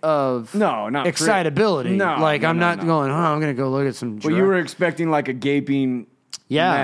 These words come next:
Speaker 2: mess.
Speaker 1: but I guess you can't have that. You know, you want, you don't want birds. You don't want a big old fucking gaper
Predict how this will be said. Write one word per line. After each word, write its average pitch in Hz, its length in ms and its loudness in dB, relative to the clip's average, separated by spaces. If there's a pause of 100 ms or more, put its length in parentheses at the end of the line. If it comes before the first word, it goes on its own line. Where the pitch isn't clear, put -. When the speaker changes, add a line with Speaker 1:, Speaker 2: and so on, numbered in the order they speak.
Speaker 2:
mess. - 220 -14
Speaker 1:
but 226 80 -4
I 233 80 2
guess 233 220 0
you 196 60 -4
can't 214 220 0
have 220 260 2
that. 139 220 0
You 143 100 0
know, 151 60 2
you 185 160 2
want, 175 240 -2
you 175 80 -4
don't 226 100 0
want 147 200 -4
birds. 160 400 0
You 185 80 -2
don't 240 100 2
want 202 140 0
a - 20 -2
big 156 200 0
old 156 180 0
fucking 139 460 -4
gaper 139 520 -4